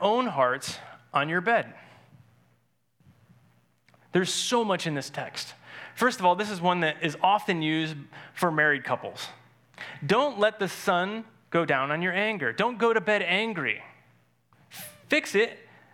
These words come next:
before you put your head on the pillow." Now, this is good advice for married couples, but it's also good advice for the body at large. If there is something that has caused you to respond with anger, fix it before the day ends.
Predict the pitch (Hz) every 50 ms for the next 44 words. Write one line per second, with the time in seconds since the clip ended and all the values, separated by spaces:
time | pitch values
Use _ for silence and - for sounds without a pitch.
0 | - _ _ _ _ _ _ - - _ _ _ - 247 233 - 247 254 247 247
1 | 247 - 254 226 220 226 208 214 226 226 226 220 220 220 233 247 240 202 139 120
2 | - - - - _ _ _ _ - - _ - 220 269 285 262 277 196 160 190
3 | 170 170 147 143 139 127 143 - - 175 156 143 139 139 139 151 160 196 180 185
4 | 240 240 - 262 269 262 254 208 156 180 175 180 160 170 170 180 208 214 - -
5 | - - - - - - - - 220 208 202 165 185 180 190 196 214 214 208 196
6 | 202 214 226 220 185 147 127 - - - - - - - - _ _ _ _ _
7 | _ _ - - - - - 214 214 - 262 247 233 220 - - - 269 285 294
8 | 294 - 208 196 190 185 180 180 165 151 - - - 226 226 233 233 196 165 156
9 | 156 160 160 - 175 175 165 165 160 - - - 185 185 202 220 220 208 190 160
10 | 151 147 143 165 190 202 214 233 226 - - - _ _ _ _ _ _ _ _
11 | _ _ _ _ _ _ _ _ _ _ _ _ _ _ _ - _ _ _ _
12 | - - - 269 269 - - 160 151 156 165 160 - 185 180 175 165 160 165 165
13 | 170 175 170 151 135 127 123 - -